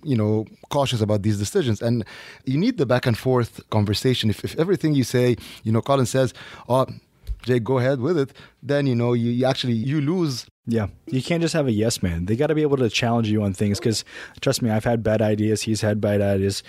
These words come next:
Speaker 2: You know, we're able to, to come in and, and just level each other out. Or sometimes I'll be like, "Hey, am I off base with this?" Like, am I upset about something for some, some reason that I shouldn't be? And, you know, it's, it's good to have somebody who's gonna, you know, just keep it real.
Speaker 1: Yep, as long as there's respect,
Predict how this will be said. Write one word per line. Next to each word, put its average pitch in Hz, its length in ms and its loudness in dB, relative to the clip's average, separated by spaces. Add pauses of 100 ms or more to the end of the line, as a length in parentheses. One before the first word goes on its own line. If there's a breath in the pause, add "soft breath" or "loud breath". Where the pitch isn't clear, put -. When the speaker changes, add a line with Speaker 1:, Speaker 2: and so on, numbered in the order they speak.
(240 loud breath)
Speaker 2:
You 117 80 -4
know, 101 60 2
we're 110 160 2
able 110 180 2
to, 98 220 0
to 110 140 0
come 110 220 0
in 107 160 2
and, 95 120 0
and 98 180 -2
just 98 180 0
level 107 220 2
each 101 120 0
other 98 180 0
out. 95 200 -2
Or 90 180 -2 (260 loud breath)
sometimes 120 460 0
I'll 107 80 2
be 107 120 2
like, 104 180 2
"Hey, 101 300 -2
am 104 120 2
I 135 100 2
off 135 240 0
base 101 240 2
with 85 140 -4
this?" - 260 -6
Like, 85 320 -8 (240 soft breath)
am 110 140 0
I 123 80 2
upset 120 300 0
about 110 180 2
something 104 260 2
for 95 280 0
some, 101 300 0
some 101 220 -2
reason 104 200 0
that 95 80 0
I 87 60 -2
shouldn't 107 340 0
be? 87 240 -2 (480 loud breath)
And, 95 240 2
you 101 80 2
know, 101 160 4
it's, 101 180 0
it's - 180 -2
good 113 200 0
to 104 80 2
have 98 140 -2
somebody 101 260 2
who's 95 140 0
gonna, 95 180 2
you 87 180 -4
know, 92 80 0
just 92 180 -4 (200)
keep 117 220 -2
it 131 60 2
real. 120 360 0 (140)
Speaker 1:
Yep, - 340 -8
as 104 260 -4
long 110 200 2
as 107 140 -2
there's 107 220 0
respect, 110 480 -2